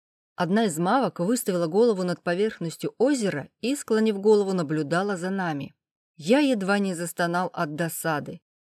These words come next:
Вся наша секретность только что пошла коту под хвост.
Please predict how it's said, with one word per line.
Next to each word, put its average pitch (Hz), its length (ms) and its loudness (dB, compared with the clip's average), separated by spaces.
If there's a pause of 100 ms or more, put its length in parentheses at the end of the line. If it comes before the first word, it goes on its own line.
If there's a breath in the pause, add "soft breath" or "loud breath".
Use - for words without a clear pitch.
Вся - 260 -2
наша 196 240 -2
секретность 226 600 -4
только 175 280 0
что 285 260 -4
пошла 202 380 -4
коту 185 340 -8
под 160 200 -10
хвост. - 500 -10